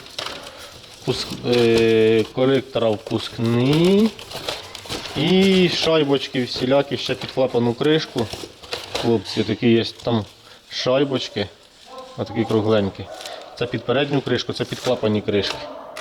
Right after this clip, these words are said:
Це два кільця масляного насоса. До речі, вони не, не дешеві, ці колечки. Дорогі.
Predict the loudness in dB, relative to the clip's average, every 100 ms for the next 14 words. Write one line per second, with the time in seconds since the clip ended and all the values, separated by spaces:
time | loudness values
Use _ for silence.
0 | -10 -12 -14 -18 -18 -18 -14 -10 0 0
1 | 2 0 0 0 0 2 2 2 0 0
2 | 2 2 0 0 0 0 -6 -8 _ -16
3 | -14 -14 -10 0 2 4 6 6 6 6
4 | 4 4 2 2 2 0 -2 0 0 -2
5 | -10 -20 -16 -16 -14 -16 -14 -14 -16 -18
6 | -12 -2 2 4 4 2 0